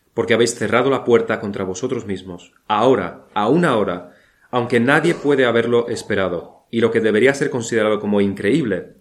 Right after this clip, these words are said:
aún ahora, Dios os espera y os invita a que aún tengáis la esperanza de la salvación. Se habían adentrado en su pecado como a uno le engullen las arenas movedizas.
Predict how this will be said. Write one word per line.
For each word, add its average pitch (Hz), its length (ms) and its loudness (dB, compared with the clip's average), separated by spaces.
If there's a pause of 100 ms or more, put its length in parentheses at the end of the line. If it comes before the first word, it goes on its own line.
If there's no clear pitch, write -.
aún 135 320 4
ahora, 101 600 0 (340)
Dios 120 540 -2 (160)
os 117 180 -6
espera 92 520 -8 (240)
y 113 100 -4
os 98 180 -4
invita 127 680 -6
a 92 140 -12
que - 80 -8
aún 113 240 -6
tengáis 92 520 -6 (320)
la 101 140 -4
esperanza 113 600 -6
de 98 140 -8
la 90 380 -12
salvación. 90 600 -12 (1160)
Se - 160 -6
habían 127 220 2
adentrado 104 720 -4
en 104 120 -8
su - 160 -10
pecado 92 460 -6
como 95 180 -12
a 90 40 -8
uno 101 300 -4 (500)
le 104 140 -2
engullen 104 360 -2
las 92 160 -6
arenas 90 300 -8
movedizas. 90 720 -8